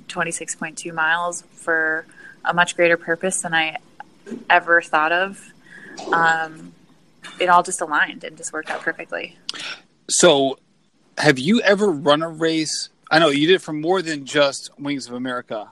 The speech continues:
Speaker 2: um, but when you have run other races in the past, have you ever gone out of your way to dedicate the race to something else the way you had for Boston this year?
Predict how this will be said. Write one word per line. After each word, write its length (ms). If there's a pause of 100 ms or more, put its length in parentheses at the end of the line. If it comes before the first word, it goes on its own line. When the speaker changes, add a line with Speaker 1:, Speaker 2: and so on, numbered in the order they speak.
Speaker 2:
um, 440
but 260
when 180
you 140
have 200 (500)
run 260
other 200
races 380
in 60
the 80
past, 680 (140)
have 220
you 220
ever 460
gone 300
out 180
of 100
your 220
way 680
to 120
dedicate 680
the 100
race 560 (400)
to 180
something 380
else 220
the 120
way 200
you 200
had 520
for 160
Boston 540
this 180
year? 180